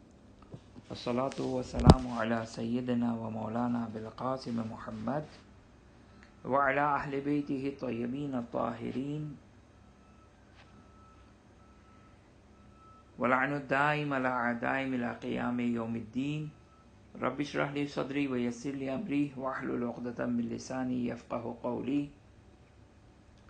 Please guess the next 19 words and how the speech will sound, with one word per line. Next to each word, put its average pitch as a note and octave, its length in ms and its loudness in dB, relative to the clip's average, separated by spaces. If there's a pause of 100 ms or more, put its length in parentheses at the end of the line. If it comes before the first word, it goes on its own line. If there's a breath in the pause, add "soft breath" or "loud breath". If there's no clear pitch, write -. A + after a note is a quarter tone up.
(1000 loud breath)
अऊज़ु C3+ 320 4
बिल्लाहि B2+ 260 4
मिनश A#2+ 260 2
शैतानिर A#2 500 0
रजीम। B2+ 280 -2
बिस्मिल्लाहिर B2 440 0
रहमानिर A#2+ 500 0
रहीम। C3 440 -2
वद्दा C3 400 0
कसीरुम B2+ 480 -2
मिन A#2+ 140 2
अहलिल A#2 320 -2
किताबि C3 520 -2 (1120 loud breath)
लौ A#2+ 260 4
यरुद्दूनकुम B2 1120 0
मिन A#2+ 260 2
बअदि B2 340 2 (120)
ईमानिकुम C3 720 0
कुफ़ारा C3+ 640 0